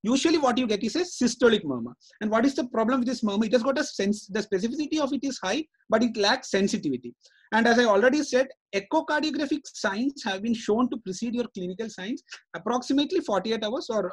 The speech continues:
one point eight days. So, uh, this is, uh,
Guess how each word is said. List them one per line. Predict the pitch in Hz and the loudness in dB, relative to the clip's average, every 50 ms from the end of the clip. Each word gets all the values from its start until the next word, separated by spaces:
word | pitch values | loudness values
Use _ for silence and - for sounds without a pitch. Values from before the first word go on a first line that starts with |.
| - - | -4 0
one | 190 196 202 196 | 0 2 2 2
point | 202 214 208 196 185 | 2 2 2 4 4
eight | 175 165 156 135 | 4 4 2 0
days. | 143 123 117 - - - _ _ _ _ _ _ _ _ _ _ _ | -2 -4 -4 -6 -14 -20 _ _ _ _ _ _ _ _ _ _ _
So, | - - 359 370 370 370 - _ - 240 240 | 0 2 2 2 2 0 -8 _ -6 -2 4
uh, | 220 220 220 220 - - - | 6 6 6 4 2 -4 -6
this | 240 220 269 269 | -4 -2 0 0
is, | 302 302 - 302 | 0 0 2 4
uh, | 262 233 214 196 190 | 6 6 8 8 6